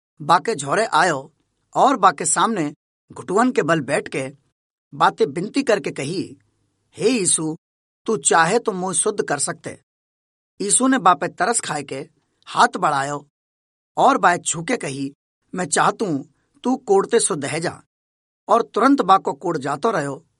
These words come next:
और वो शुद्ध है गयो। यीशु ने बाय बाई समय जी चेतावनी देते भय, "विदा करो" और बातें कही के, "काऊ ते मत कहियो,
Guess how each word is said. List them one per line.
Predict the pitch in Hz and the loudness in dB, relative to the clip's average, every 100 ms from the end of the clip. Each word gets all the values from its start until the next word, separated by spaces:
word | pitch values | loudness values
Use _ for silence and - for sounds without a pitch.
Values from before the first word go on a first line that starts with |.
| _ - | _ 2
और | 208 247 | 4 4
वो | 214 | 2
शुद्ध | - 165 123 | 0 -4 -6
है | 139 | -6
गयो। | 151 107 - _ _ _ _ _ _ _ - | -8 -10 -16 _ _ _ _ _ _ _ -6
यीशु | 175 - 247 | -2 2 2
ने | 247 | 4
बाय | - 139 143 _ _ _ 156 | 4 2 -2 _ _ _ -4
बाई | 147 226 | 2 4
समय | 240 196 170 | 4 2 0
जी | 143 147 | -2 -4
चेतावनी | 156 147 180 233 190 | -6 0 0 0 -4
देते | 160 160 170 | -4 -2 -2
भय, | 156 135 147 _ _ _ - | -2 -8 -10 _ _ _ -16
"विदा | 131 151 220 | -6 2 2
करो" | 233 147 131 _ _ _ _ _ 160 | 2 -6 -8 _ _ _ _ _ 0
और | 233 247 | 2 4
बातें | 175 170 165 | 2 2 -6
कही | 160 180 233 | -6 -8 -6
के, | 143 135 - _ _ _ _ - | -6 -6 -14 _ _ _ _ 4
"काऊ | 175 233 | 4 4
ते | 233 | 2
मत | 190 196 - | 0 0 -2
कहियो, | 165 143 143 139 | -4 -2 -6 -8